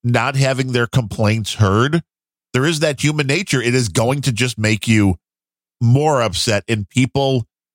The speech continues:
with as much of a cesspool as the internet is,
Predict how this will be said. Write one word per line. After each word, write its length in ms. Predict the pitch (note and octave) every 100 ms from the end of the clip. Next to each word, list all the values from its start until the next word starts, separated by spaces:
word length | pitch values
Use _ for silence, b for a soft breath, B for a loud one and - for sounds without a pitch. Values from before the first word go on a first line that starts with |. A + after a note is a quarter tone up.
| _ _ _ _ _
with 460 | G#2+ G#2+ C#3+ D#3 D3 _
as 180 | A#2+ A2+ E2 _ _ _ _ _ -
much 360 | A#2 C#3 D3+
of 160 | D#3 C3+
a 80 | C3+
cesspool 680 | - C3 C3+ - C3+ C3 A#2
as 160 | A2
the 160 | A#2 A2
internet 400 | A2+ G#2+ F#2+ G2+
is, 400 | F3 A#2 A2+